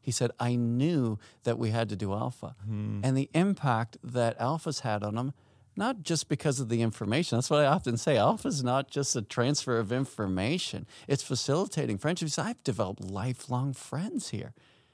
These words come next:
Speaker 1: And this church means so much to him now. Why? 'Cause of the people, not 'cause of the theology and the information, although that is important. But
Speaker 2: Mm-hmm.
Speaker 1: people are drawn to people. And if we're not creating spaces, if church isn't a place where you can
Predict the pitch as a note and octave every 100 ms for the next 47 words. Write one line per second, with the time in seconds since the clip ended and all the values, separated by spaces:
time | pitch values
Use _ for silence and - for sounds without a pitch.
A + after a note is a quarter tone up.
0 | _ _ - F3 E3 - F#3 G#2+ E3 C#3
1 | D#3 F3 F#3+ - D3+ B2 B2+ A2 E3+ F3
2 | - G3 F3 F3+ D#3+ - G#3 G#3 F#3+ E3+
3 | - _ _ - G#3+ - G#3 F3+ D#3+ D3
4 | - C#3 D3+ F#3 D#3 D3+ C#3+ D3 C#3+ C#3
5 | G3+ F#3+ D3 D3+ D#3+ D3 C#3 E3+ E3+ D#3+
6 | C#3 E3+ A3 A#3 F#3 - - - G2 G2+
7 | G#2 G#2+ D#3 B3 F3 E3+ - C#3 C#3+ C#3
8 | F3 E3 B2+ - D#3+ A3+ - F#2+ - -
9 | A2+ - F#3+ D3 D3+ E3 A3+ - G3 D3
10 | B2+ - - C3 E3+ B2+ A#2+ - D#3+ F#3
11 | F#3 D3+ C3+ G#2+ C3+ D#3 - B2 C3+ B2+
12 | A#2